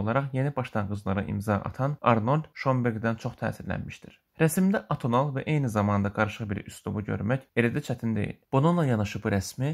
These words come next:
səslərin sərt diskortant qarışığı, xaos, təhlükəli və həmçinin parlaq bir an kimi də səsləndirmək olar. Rəsmdə parlaq rəngin və həmin rəngin üzə çıxdığı bir növ dumanlı atmosferin olduğunu görürük.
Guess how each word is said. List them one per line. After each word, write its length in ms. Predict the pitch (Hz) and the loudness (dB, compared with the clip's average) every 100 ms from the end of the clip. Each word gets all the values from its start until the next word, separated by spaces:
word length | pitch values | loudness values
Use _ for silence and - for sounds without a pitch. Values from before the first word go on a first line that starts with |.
| - | -6
səslərin 480 | - 139 139 139 170 | -4 -2 0 0 0
sərt 300 | - 156 - | -2 -2 -4
diskortant 560 | - - 113 - 120 - | -10 -4 -4 -2 -4 -2
qarışığı, 600 | 95 95 98 104 135 156 - | -2 -2 -4 -2 -2 -4 -4
xaos, 320 | 127 135 160 - _ | 2 4 2 -2 _
təhlükəli 600 | 127 117 104 104 107 123 151 - | -2 -2 -4 -2 -2 0 -4 -4
və 80 | 117 | -2
həmçinin 460 | 120 123 135 160 151 | 0 -2 -2 -2 -2
parlaq 380 | - 131 151 151 127 | 0 0 0 0 -2
bir 80 | - | 0
an 160 | 123 | 0
kimi 240 | 107 110 110 | 0 -2 -2
də 60 | |
səsləndirmək 680 | 110 - 104 101 104 110 120 95 | -4 -2 0 0 0 -2 -2 -4
olar. 220 | 82 - - | -4 -4 -2
Rəsmdə 380 | 139 151 165 196 | 0 0 0 2
parlaq 400 | 160 135 147 139 | 2 4 2 2
rəngin 460 | 117 107 123 151 - | 0 0 -2 -4 -4
və 120 | - 127 | -4 0
həmin 260 | 131 151 147 | 2 2 2
rəngin 320 | 123 113 120 | 2 0 -4
üzə 220 | - 117 107 | -4 -4 -6
çıxdığı 400 | - - 107 113 | -16 -8 -6 -2
bir 160 | 123 110 110 | -2 0 0
növ 180 | 135 - | -2 0
dumanlı 380 | 127 123 120 127 | 2 4 4 0
atmosferin 640 | - 131 113 - 107 113 - | -4 -6 -6 -4 -4 -4 -2
olduğunu 380 | 110 101 110 120 | -4 -4 -6 -2
görürük. 420 | 107 92 87 | -2 -2 -8